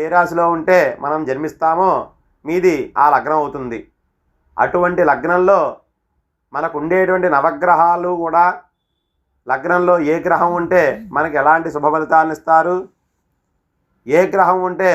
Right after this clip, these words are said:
ఎటువంటి కష్టాలు కలుగుతాయి అనేటువంటిది వివరంగా ఈ వీడియోలో తెలుసుకుందాం. వృశ్చిక లగ్నం వారికి వారి లగ్నంలో ఏ గ్రహం ఉంటే ఎటువంటి ఫలితం కలుగుతుంది అనేటువంటి తెలుసుకుందాం.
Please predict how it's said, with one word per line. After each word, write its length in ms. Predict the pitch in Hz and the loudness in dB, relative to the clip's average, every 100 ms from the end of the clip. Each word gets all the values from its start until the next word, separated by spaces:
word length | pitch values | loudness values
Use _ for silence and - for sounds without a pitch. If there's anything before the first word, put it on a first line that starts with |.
| 131 - | 0 -6
ఎటువంటి 400 | 139 175 185 185 | -10 -6 -6 -4
కష్టాలు 440 | 175 147 - 175 175 | -4 -4 2 2 2
కలుగుతాయి 600 | 175 170 170 165 165 160 - _ - | -2 -2 0 0 0 -6 -8 _ -8
అనేటువంటిది 680 | 139 160 156 160 165 180 147 117 - _ _ | -6 -6 -6 -6 -4 -4 -2 -6 -10 _ _
వివరంగా 420 | 127 143 160 165 175 165 | 0 0 2 2 2 0
ఈ 20 | |
వీడియోలో 360 | 139 143 156 160 | -6 -4 -4 -4
తెలుసుకుందాం. 580 | 156 135 - 131 120 107 - _ _ _ _ _ _ _ - | -4 -8 -10 -10 -6 -6 -8 _ _ _ _ _ _ _ -12
వృశ్చిక 360 | 139 - 196 190 | -12 -6 -4 -2
లగ్నం 360 | 180 160 180 180 | -2 0 0 2
వారికి 420 | 180 180 165 196 151 - _ _ _ _ _ _ _ _ _ | 2 2 -2 -2 -2 -6 _ _ _ _ _ _ _ _ _
వారి 220 | 135 160 160 | 2 2 2
లగ్నంలో 420 | 139 165 175 180 180 147 | -2 -2 -2 0 0 2
ఏ 80 | 160 160 | 0 2
గ్రహం 260 | 170 170 170 | 2 2 -2
ఉంటే 160 | 175 175 165 | -6 -4 -4
ఎటువంటి 300 | 156 170 170 | -4 -6 -6
ఫలితం 260 | 165 165 170 165 | -6 -6 -6 -4
కలుగుతుంది 520 | 160 156 165 165 180 185 - _ _ _ - | -4 -2 -2 2 4 4 0 _ _ _ -4
అనేటువంటి 440 | 156 165 170 165 151 | 0 0 0 -2 -2
తెలుసుకుందాం. 560 | 151 147 170 170 185 | -4 -2 0 2 2